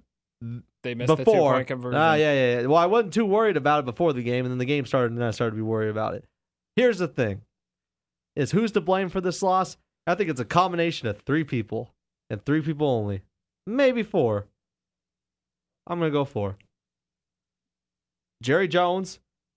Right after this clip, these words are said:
Speaker 2: Jason Garrett, Ezekiel Elliott, and Dak Prescott. They've all gotta play better, the two. And then the other two gotta, one's gotta coach better, and the other one's gotta, we'll talk about him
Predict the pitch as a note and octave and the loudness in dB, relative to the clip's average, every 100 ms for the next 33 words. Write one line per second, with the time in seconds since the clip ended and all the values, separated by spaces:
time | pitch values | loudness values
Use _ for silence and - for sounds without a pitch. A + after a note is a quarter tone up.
0 | _ _ _ - D3+ E3+ F3+ D#3+ E3 E3+ | _ _ _ 0 0 0 -2 0 2 2
1 | E3 - _ _ _ _ - A#2 E3 E3+ | -2 -8 _ _ _ _ -6 -4 0 2
2 | E3 E3 D#3+ E3+ - _ _ _ _ - | 2 4 2 0 -4 _ _ _ _ -12
3 | G2+ A#2+ D3+ - C#3 A2 - A2 - _ | -2 2 2 0 -2 -2 -4 -6 -6 _
4 | _ _ _ _ _ _ _ _ _ _ | _ _ _ _ _ _ _ _ _ _
5 | _ _ F3+ A#3+ G#3 G#3+ E3 E3+ C#3+ - | _ _ 4 6 6 4 4 2 2 2
6 | D3 A#2 C3 A2+ G2+ - _ _ _ _ | 0 2 0 0 -2 -8 _ _ _ _
7 | _ - C#3+ C#3+ D3+ G#2 G#2+ C#3+ D#3 D#3+ | _ -4 -2 0 0 0 -2 -2 0 2
8 | F#3 F#3 D3 D3+ D3 C3 - - D#3+ F3 | 0 0 0 0 0 0 -4 -4 -2 2
9 | F#3+ E3+ F3 F3 - E3+ F3+ E3+ _ _ | 0 2 0 0 0 2 2 -2 _ _
10 | C3+ B2+ D#3+ F#3 E3+ C#3 E3 D#3 A#2 - | -4 2 2 2 0 2 2 2 0 -6
11 | _ _ _ _ _ _ _ _ _ _ | _ _ _ _ _ _ _ _ _ _
12 | - D#3+ G3 F3 D3 D3 D3+ C3 | -6 0 2 2 2 2 0 -2